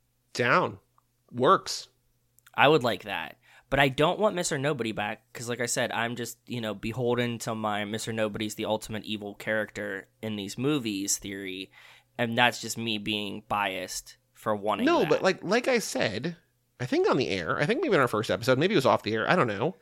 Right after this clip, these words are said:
Speaker 1: But the fact that the agency is bad is enough credence that your theory is still at least mostly right. Mister Nobody might be good, but the agency around him was crumbling. It's like a Hydra,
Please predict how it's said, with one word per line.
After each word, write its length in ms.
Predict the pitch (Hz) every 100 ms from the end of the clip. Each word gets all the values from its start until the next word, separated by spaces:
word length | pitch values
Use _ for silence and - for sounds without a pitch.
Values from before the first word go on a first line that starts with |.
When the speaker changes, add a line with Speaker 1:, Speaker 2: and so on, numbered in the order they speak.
| - - _ -
Speaker 1:
But 420 | 143 156 147 - _ -
the 140 | 151
fact 380 | 151 175 180 170
that 240 | 165 117 - _
the 220 | 135 135 -
agency 540 | 175 294 311 196 131 113
is 160 | 107
bad 460 | - 98 92 95 - _ _
is 180 | 143 143
enough 680 | 123 147 135 139 151 - - -
credence 500 | - 170 156 135 -
that 180 | 139
your 180 | 123 135
theory 400 | 127 131 127 127
is 80 | 113
still 240 | - 127
at 80 | 123
least 220 | 127 117
mostly 420 | 123 123 113 - 104
right. 300 | 95 67 - _ _
Mister 180 | 165 170
Nobody 260 | 262 247
might 140 | 135 117
be 80 | 104
good, 400 | 85 82 131 147 _ _ _ -
but 160 | 120
the 140 | 120 -
agency 460 | 160 160 139 131
around 300 | 113 143 208
him 80 | 110
was 100 | 78
crumbling. 400 | - - - 62
It's 120 | -
like 80 | 120
a 60 | 135
Hydra, 420 | 202 127 - -